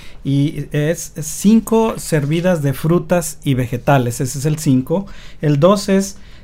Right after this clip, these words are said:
dos horas, ah, o menos de screen time, ya sea con la televisión o con los teléfonos o con el iPad, con, con todos los aparatos eléctricos que tengan, limitar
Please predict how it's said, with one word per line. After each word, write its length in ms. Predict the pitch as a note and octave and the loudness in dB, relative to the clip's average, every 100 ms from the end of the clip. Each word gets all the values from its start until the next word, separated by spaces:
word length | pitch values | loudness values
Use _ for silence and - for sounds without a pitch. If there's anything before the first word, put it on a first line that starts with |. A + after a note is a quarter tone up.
| - | -6
dos 360 | C3+ G#3+ - - | 0 0 0 -2
horas, 580 | F3+ G#3 A3 A3+ - - - - | 2 2 2 -2 -8 -14 -16 -6
ah, 360 | D#3+ D3+ D3 C#3 | -2 0 0 0
o 140 | C#3+ | 2
menos 800 | C3+ C#3 G#3+ A#3 F#3 F#3 - - E3 | 4 6 6 6 6 2 -4 -10 -8
de 320 | C#3 C#3+ C#3+ | -2 -2 -2
screen 540 | - - D#3+ G3 F#3+ | -4 0 6 8 8
time, 420 | - C#3+ D3 E3 D#3+ | 6 2 2 0 -2
ya 200 | C#3+ D3 | -2 0
sea 300 | D3 D3+ C#3+ | -2 -4 -2
con 120 | C3 | -4
la 140 | B2 | -4
televisión 720 | C3 A#2+ B2+ B2+ G#3+ A3+ A3 G3+ | -4 -4 -2 0 2 2 2 0
o 80 | |
con 140 | D#3+ C#3+ | -2 -4
los 160 | C3+ | -4
teléfonos 760 | - C#3 F3 F3 F3+ E3 D#3+ D#3 | -2 0 0 0 -2 0 -2 -4
o 60 | |
con 160 | C#3+ B2+ | -4 -2
el 80 | A#2+ | 0
iPad, 460 | D3 E3+ E3 D#3+ | 2 0 0 0
con, 220 | D#3 C#3 C3 - - - - | 0 0 -2 -6 -12 -14 2
con 280 | D3 C#3+ | 4 4
todos 260 | C3+ D#3+ E3+ | 6 8 8
los 220 | D#3 C#3 | 6 2
aparatos 440 | C3 C3 C#3 - D3 | 4 4 4 2 0
eléctricos 600 | C3+ C#3 C#3 C3 B2+ - | 0 0 -4 -6 -6 -8
que 100 | C3 | -6
tengan, 560 | D#3+ F3 E3 E3 E3 D#3 - - - | -2 0 0 -2 -2 -8 -16 -20 -4
limitar 800 | C3+ C3+ C3 B2+ D3 C#3+ D3 D3+ | 2 4 4 4 4 4 2 -2